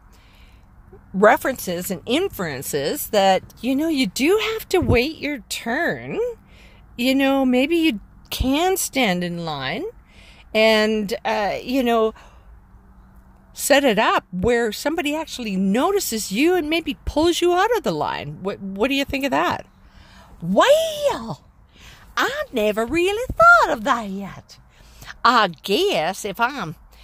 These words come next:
you know, always railroading and trying to get to the front of the line, I mean, that is just full of ego and all that stuff.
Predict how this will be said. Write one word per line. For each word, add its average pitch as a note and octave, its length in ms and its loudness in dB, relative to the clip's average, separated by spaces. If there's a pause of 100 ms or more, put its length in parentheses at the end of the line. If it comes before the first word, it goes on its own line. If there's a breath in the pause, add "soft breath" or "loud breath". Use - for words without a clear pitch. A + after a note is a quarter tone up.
(220 soft breath)
you A#3 140 -2
know, G#3+ 100 -4
always A3 480 2
railroading A#3+ 720 0
and F3 160 -10
trying C#4+ 340 -8
to G3 60 -6
get B3 260 -2
to - 120 -8
the D#3+ 80 -8
front C4+ 280 0
of F#3+ 100 0
the F3 80 -4
line, G3+ 400 0
I G#3 80 -4
mean, F3+ 260 -4
that A3+ 160 2
is E3 480 -6
just F3+ 280 -8
full A3 180 -8
of - 100 -8
ego G3+ 640 -2
and E3+ 140 -2
all F#3+ 220 2
that G3 320 2
stuff. G#3+ 500 -2